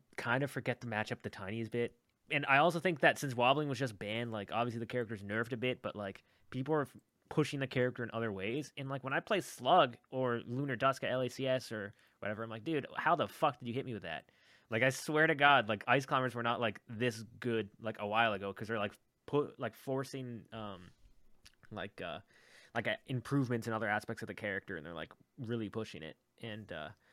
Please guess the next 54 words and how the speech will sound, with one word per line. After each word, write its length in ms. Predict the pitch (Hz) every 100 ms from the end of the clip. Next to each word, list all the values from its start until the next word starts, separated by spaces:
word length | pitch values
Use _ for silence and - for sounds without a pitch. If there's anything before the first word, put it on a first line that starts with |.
| - - -
like, 80 | 104
I 40 |
don't 80 | 113
know, 60 | 101
I 40 |
think 180 | 110 165
they 80 | 170
both 220 | 160 165
struggle 440 | - 135 127 139
against 340 | 135 123 117 -
kind 280 | - 117 120
of 80 |
similar 500 | - 120 113 120 123 127 _ -
matchups 440 | 101 107 127 120 -
a 80 |
lot 160 | 98 92
of 80 | 117
the 60 |
time. 260 | 123 120 120
Like, 180 | 78 -
Peach 380 | - 104 - - _
sucks 320 | - 95 95
for 100 | -
both 260 | 101 101 -
of 60 |
them, 220 | 107 107 104
Puff 200 | 110 113
sucks 280 | - 110
for 80 | -
both, 280 | 110 113 127
but, 140 | -
like, 240 | 64 78 - _ - - - _
I 60 | -
don't 100 | 87
know. 160 | 76 60
Sti-, 280 | - -
if 200 | 143 139
you're 260 | 131 156 156
Ices 380 | 139 151 165 135
and 80 | 135
you 60 |
get 120 | 127
a 40 | 127
grab 400 | 104 110 113 107
on 120 | 104
one 120 | 101
of 80 | 98
them 160 | 101 98
somehow 400 | 110 101 98 98
at 100 | 98
the 80 |
edge, 380 | 98 82 98 98
you 100 | 98
still 300 | 101 104 98